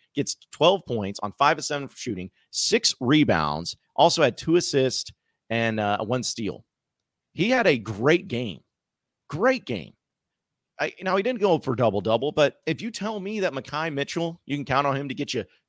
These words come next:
twelve points, six rebounds, and, you know, a couple assists here and there.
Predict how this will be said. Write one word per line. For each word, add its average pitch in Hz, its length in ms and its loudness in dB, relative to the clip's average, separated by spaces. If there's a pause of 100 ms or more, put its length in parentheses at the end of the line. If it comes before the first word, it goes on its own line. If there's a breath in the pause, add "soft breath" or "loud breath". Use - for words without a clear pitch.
twelve 143 280 6
points, 143 340 -2
six - 260 -2
rebounds, 135 640 2
and, 85 180 -6 (640)
you 104 100 -10
know, 95 60 -6
a - 20 -6
couple 120 260 -2
assists 147 380 0
here 180 140 2
and 180 100 -2
there. 202 260 -2